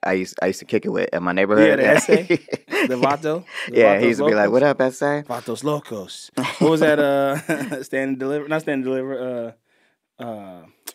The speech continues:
Speaker 2: what's the movie? With
Speaker 1: Uh,
Speaker 2: Miklo. What's the movie with
Speaker 1: uh,
Speaker 2: Miklo, A K?
Speaker 1: A K forty-seven, please do research on that.
Speaker 2: Miklo, Vatos Locos.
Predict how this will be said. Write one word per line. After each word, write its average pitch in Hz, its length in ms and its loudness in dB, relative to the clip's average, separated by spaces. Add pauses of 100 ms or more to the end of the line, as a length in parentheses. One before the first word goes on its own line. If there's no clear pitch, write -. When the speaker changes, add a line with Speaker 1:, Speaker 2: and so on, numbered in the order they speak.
Speaker 2:
what's 156 160 -16
the 135 80 -12
movie? 104 320 -12 (200)
With 113 140 -4
Speaker 1:
Uh, 98 500 4
Speaker 2:
Miklo. 131 460 -2 (640)
What's 113 180 6
the 110 60 4
movie 110 160 4
with 175 100 4
Speaker 1:
uh, 151 220 2
Speaker 2:
Miklo, 131 80 4
A 135 100 4
K? 147 120 4
Speaker 1:
A 131 60 6
K 127 40 -2
forty-seven, 127 460 6
please 139 200 2
do 120 120 4
research 107 420 2
on - 80 4 (100)
that. 127 280 -4
Speaker 2:
Miklo, 165 460 2
Vatos 151 420 4
Locos. 113 520 -2